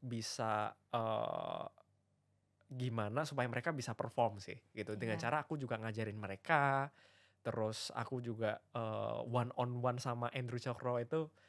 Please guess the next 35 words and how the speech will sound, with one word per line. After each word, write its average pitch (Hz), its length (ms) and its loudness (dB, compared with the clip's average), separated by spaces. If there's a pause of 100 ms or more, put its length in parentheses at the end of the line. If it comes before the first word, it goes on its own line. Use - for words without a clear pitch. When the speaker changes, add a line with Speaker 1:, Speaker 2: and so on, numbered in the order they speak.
(160)
Speaker 1:
beneran 120 440 0
setiap 131 480 -2
hari, 135 840 4
every 123 220 -4
Speaker 2:
Oh, 127 80 4
Speaker 1:
single 110 280 10
Speaker 2:
iya? 208 80 8
Speaker 1:
day. 101 140 8 (140)
Iya, 131 200 12
jadi 131 220 4 (280)
beneran 131 500 4
seintens 131 1120 2
itu 160 260 -2
supaya 156 340 0
make 156 200 0
sure - 180 -4
everything 135 540 -4
itu 180 260 -2 (400)
ya 127 140 2
going 123 260 2
well 113 280 4 (220)
gitu. 101 240 -4
Speaker 2:
Ah. 214 720 -6
Speaker 1:
Gitu. 113 240 -2
Tapi 147 360 0
itu 233 380 0
menurutku 156 400 -2
penting 143 360 -2
juga 117 340 -4
karena 170 540 -4 (100)
supaya 131 340 -2
mereka 127 260 -4
juga 127 280 0
bisa 107 640 -2
grow 113 460 0